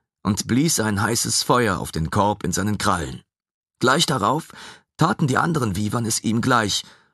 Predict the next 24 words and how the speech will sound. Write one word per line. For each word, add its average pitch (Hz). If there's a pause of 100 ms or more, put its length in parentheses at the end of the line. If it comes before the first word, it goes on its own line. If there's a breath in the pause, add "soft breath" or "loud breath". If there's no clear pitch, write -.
(140)
und 101
für -
einen 170
Moment 120
wurde 139
der 113
Himmel 127
von -
Feuer 120
erhellt 78 (440 soft breath)
und 107
zeigte 156
uns 107
diese 110
Bestien 123
in 95
einem 98
unheilvollen 110
roten 92
Licht. - (1080)
Jeder 104
sah 107
sie 62
diesmal, 73